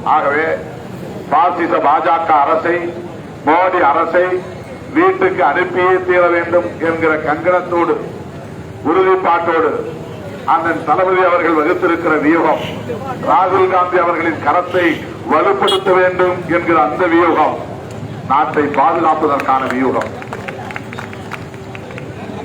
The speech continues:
அண்ணன் தளபதி அவர்களின் இந்த வியூகம் வெற்றி பெற அவர் தொகுதி பங்கீடு முடிந்ததும் ஒன்றை சொன்னார், "நாற்பதிலும் நானே நிற்கிறேன்."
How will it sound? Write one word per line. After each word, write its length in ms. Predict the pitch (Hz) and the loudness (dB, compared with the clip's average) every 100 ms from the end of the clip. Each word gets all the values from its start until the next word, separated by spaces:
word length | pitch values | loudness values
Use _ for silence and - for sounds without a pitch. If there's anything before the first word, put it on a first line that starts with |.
| - - | -10 -4
அண்ணன் 380 | 147 - 175 - | 0 2 2 2
தளபதி 420 | 147 175 190 196 196 | 2 2 2 2 2
அவர்களின் 400 | 185 185 185 180 | 2 4 2 2
இந்த 140 | 170 | 2
வியூகம் 460 | 156 160 185 180 170 | 4 4 4 4 4
வெற்றி 240 | 151 151 | 2 2
பெற 200 | 160 151 165 185 - - - - - - - - | 2 2 2 0 -2 -8 -10 -12 -12 -12 -12 -6
அவர் 280 | - 156 170 151 - - - - - - - - - - - - | 0 2 2 0 -4 -10 -10 -12 -12 -12 -12 -10 -10 -10 -8 -2
தொகுதி 340 | 180 196 202 | 0 2 0
பங்கீடு 440 | 196 185 - 175 | 0 0 2 0
முடிந்ததும் 540 | 160 156 180 170 175 - | 2 0 0 0 -2 0
ஒன்றை 280 | 156 156 151 | 0 2 0
சொன்னார், 480 | 147 151 147 143 139 - - - - - - | 0 0 2 2 2 -4 -8 -12 -12 -12 -6
"நாற்பதிலும் 760 | 127 151 175 175 175 175 180 - 139 | 0 4 4 2 0 2 0 2 2
நானே 280 | 160 165 165 | 4 4 2
நிற்கிறேன்." 580 | 151 143 139 139 135 | 2 0 0 0 0